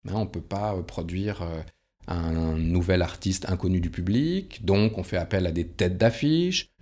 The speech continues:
généralement issues du cinéma. Hein, si on demande à Lucchini de venir lire des textes sur l'argent, on est sûr de faire plusieurs années de remplissage intégral sans avoir même besoin de faire de publicité autre que son nom sur l'affiche. Donc, il y a un effet mécanique, évidemment, de,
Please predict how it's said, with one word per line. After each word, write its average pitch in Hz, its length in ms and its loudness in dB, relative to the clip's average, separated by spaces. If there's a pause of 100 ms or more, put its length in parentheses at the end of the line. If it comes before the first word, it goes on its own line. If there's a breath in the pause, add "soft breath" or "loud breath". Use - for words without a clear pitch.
généralement 95 720 4
issues 90 280 -2
du 92 120 -2
cinéma. 120 640 0
Hein, 107 160 -2
si - 160 -4
on 90 80 -2
demande 90 360 -2
à 87 80 2
Lucchini 87 460 -2
de 98 100 0
venir 90 300 -2
lire 90 460 -2
des 82 100 -2
textes 92 340 -6
sur 82 180 -6
l'argent, 82 360 -2
on 113 160 4
est 87 60 0
sûr 104 280 -4
de 87 120 -6
faire 101 260 -6
plusieurs 95 400 -4
années 92 240 0
de 101 80 0
remplissage 90 520 -6
intégral 87 420 -6
sans 85 180 -8
avoir 85 200 -6
même 95 200 -2
besoin 95 220 -2
de 95 60 -4
faire 87 140 -6
de 90 80 -2
publicité 98 600 -4
autre 123 240 2
que 110 240 0 (240 loud breath)
son - 140 2
nom 104 160 6
sur 92 180 0
l'affiche. 170 440 -2 (280)
Donc, 90 160 -4
il 101 40 2
y 90 40 4
a - 20 4
un 92 80 4
effet 92 200 0
mécanique, 120 640 2
évidemment, 95 460 0
de, 85 380 -4